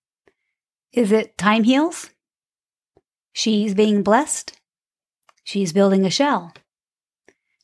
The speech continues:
She is using the skills I've taught her. I think they all come into play.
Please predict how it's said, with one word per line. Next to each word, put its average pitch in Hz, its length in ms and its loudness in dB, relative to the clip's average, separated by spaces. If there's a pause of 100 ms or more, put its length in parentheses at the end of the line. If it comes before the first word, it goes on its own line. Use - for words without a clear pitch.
(240)
She 196 680 0
is 175 180 -6
using 240 360 2
the 277 80 4
skills - 520 -4
I've 180 120 -6
taught - 240 -4
her. 262 260 -12 (2000)
I 277 200 0
think 269 480 0
they 208 160 2
all 196 180 0
come 185 180 -8
into - 160 -8
play. 269 360 -14